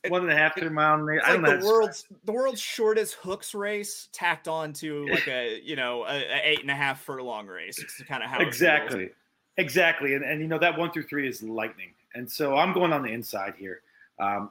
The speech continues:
Speaker 2: I watched a bunch of replays for this race. I don't know if you had the opportunity yet to take a look. Went back and watched that,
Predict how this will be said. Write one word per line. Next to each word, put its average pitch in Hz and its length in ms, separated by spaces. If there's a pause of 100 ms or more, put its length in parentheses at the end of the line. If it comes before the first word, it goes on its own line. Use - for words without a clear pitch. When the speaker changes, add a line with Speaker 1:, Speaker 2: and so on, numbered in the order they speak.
Speaker 2:
I 165 80
watched 226 240
a 202 40
bunch 202 160
of 143 60
replays 180 380
for 196 100
this 185 160
race. 185 200
I 156 60
don't 135 100
know 135 80
if 120 100
you 143 100
had 135 100
the 131 80
opportunity 127 540
yet 123 220
to - 80
take 120 160
a 110 40
look. 120 340 (340)
Went 156 180
back 147 280
and 139 80
watched 135 240
that, 135 200